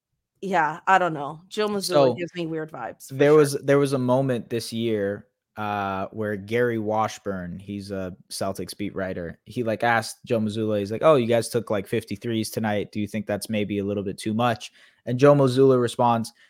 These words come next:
Speaker 2: "You know, funny enough, I read an article of yours from twenty sixteen today." And
Speaker 1: This
Speaker 2: in
Speaker 1: is
Speaker 2: that
Speaker 1: what I'm talking about.
Speaker 2: Yeah, and, and he, and he's, and he's like, "I, in that artic-,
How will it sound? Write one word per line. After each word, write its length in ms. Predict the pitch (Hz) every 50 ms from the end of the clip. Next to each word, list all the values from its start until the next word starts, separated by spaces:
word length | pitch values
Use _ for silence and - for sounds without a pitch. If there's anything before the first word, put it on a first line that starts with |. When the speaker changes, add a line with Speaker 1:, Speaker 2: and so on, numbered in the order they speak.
| _ _
Speaker 2:
"You 80 | - 156
know, 100 | 165 156
funny 240 | - 185 175 170
enough, 240 | 165 160 165 151 -
I 100 | 127 123
read 200 | 123 131 143 143
an 80 | 139 131
article 380 | 127 127 131 131 127 131 123 120
of 100 | 113 117
yours 200 | 113 113 113 113
from 160 | - 120 113
twenty 240 | - - 127 117 113
sixteen 560 | - - 120 98 - - - 131 120 117 113
today." 420 | - 107 95 90 87 78 - 104 - _ _ _ _ _ _ _ _ -
And 480 | 113 113 110 110 110 107 104 104 101 -
Speaker 1:
This 80 | 440 427
Speaker 2:
in 60 | 131 -
Speaker 1:
is 60 | - -
Speaker 2:
that 80 | -
Speaker 1:
what 60 | 415 415
I'm 60 | 415 359 - 415 -
talking 200 | 370 - - 415
about. 440 | 392 311 320 302 269 240 208 180 185 180
Speaker 2:
Yeah, 320 | 180 190 196 196 170 - -
and, 220 | 156 160 160 156 147
and 160 | 160 160 165
he, 180 | 160 165 - -
and 240 | 160 156 151 151 151
he's, 260 | 156 160 151 - -
and 220 | 139 - 143 143 143
he's 120 | 139 123 131
like, 280 | 131 127 123 123 - - -
"I, 100 | 135 - -
in 140 | 165 160 160
that 140 | 151 147 147
artic-, 340 | 147 151 151 147 143 139